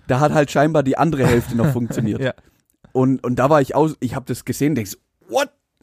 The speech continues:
Speaker 1: Und hab dann wirklich kurz die Augen zugemacht und hab, war selber von mir erschrocken und guck wieder hin und denk so, "Okay, krass, und jetzt ist wieder alles normal." Also irgendwas stimmt da oben in meiner Murmel auch
Speaker 2: Ich
Speaker 1: nicht
Speaker 2: wollte
Speaker 1: so
Speaker 2: grad sagen,
Speaker 1: richtig.
Speaker 2: bei dir ist einfach, du hast einfach einen Dachschaden. Das ist, glaub ich,
Speaker 1: Mhm.
Speaker 2: das größere Problem, wie wir gerade eben
Speaker 1: Mhm.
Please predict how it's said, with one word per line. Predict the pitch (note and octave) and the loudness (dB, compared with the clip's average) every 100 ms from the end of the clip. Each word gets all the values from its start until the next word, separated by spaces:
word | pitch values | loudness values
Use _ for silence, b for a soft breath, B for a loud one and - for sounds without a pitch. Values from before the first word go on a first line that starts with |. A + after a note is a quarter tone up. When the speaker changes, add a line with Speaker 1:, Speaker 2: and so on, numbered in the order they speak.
| _ - | _ -4
Speaker 1:
Und | C#3 | -2
hab | B2 - | 0 0
dann | C#3 | 2
wirklich | F3+ G#3 - | 2 0 -2
kurz | F#3+ - | -2 -2
die | - | -4
Augen | G3 A#3 | -2 -2
zugemacht | A3+ G3 A3 - | -4 -6 -8 -4
und | C3+ | -4
hab, | C3 | -4
war | C3 B2+ A#2+ - | -4 -2 -2 -4
selber | - D#3+ G#3 | -2 -2 -2
von | - C3 | -4 -2
mir | A#2+ | -2
erschrocken | G#2+ - C3 - A#3+ B B - | -4 -6 -8 -6 -8 B B -6
und | B2 | -4
guck | C3 A#2+ | -4 0
wieder | F#3 F#3+ | 2 4
hin | D3+ A3 b b | 2 -2 b b
und | - | -2
denk | C3 - | 0 2
so, | A#2 G2+ - _ - | 0 0 -6 _ -10
"Okay, | G2 G2 | -8 -8
krass, | - G2 | -6 -8
und | - G2 | -6 -6
jetzt | - | -6
ist | D3 | -6
wieder | A#2 G#2+ | -2 -2
alles | G#2+ - | -2 -2
normal." | G#2 C3 B2 | 0 0 0
Also | A#2 | 0
irgendwas | C#3 D#3+ D3 - | 0 2 0 0
stimmt | D#3+ D3+ | 0 2
da | C3+ | 2
oben | B2 D3 C#3+ | 2 2 0
in | B2 | 0
meiner | B2 B2+ | 0 0
Murmel | B2+ A#2 G#2 | 0 0 0
auch | |
Speaker 2:
Ich | B2+ | 0
Speaker 1:
nicht | A2 | 2
Speaker 2:
wollte | C#3+ | 2
Speaker 1:
so | C#3 | 4
Speaker 2:
grad | C#3 | 2
sagen, | D3 | 2
Speaker 1:
richtig. | B2+ | 4
Speaker 2:
bei | A#2+ | 2
dir | |
ist | C3+ | 2
einfach, | B2 A#2 | 0 0
du | A#2 | 0
hast | A#2+ | 0
einfach | B2 | 0
einen | A2+ | 0
Dachschaden. | D#3 A2+ B2 A2 A2+ | -2 -2 -2 -2 -2
Das | A2 | -4
ist, | A#2 | -2
glaub | A#2 | 0
ich, | A2 | 2
Speaker 1:
Mhm. | |
Speaker 2:
das | - A#2 | 0 -2
größere | C#3+ B2+ | -2 0
Problem, | G#2 A2+ A2+ G#2 - - | -2 -2 -4 -6 -12 -18
wie | B2 C3 | -10 -4
wir | A#2 | -2
gerade | A2+ G#2+ | 0 0
eben | A2+ A#2 | 0 -4
Speaker 1:
Mhm. | A#2+ | -6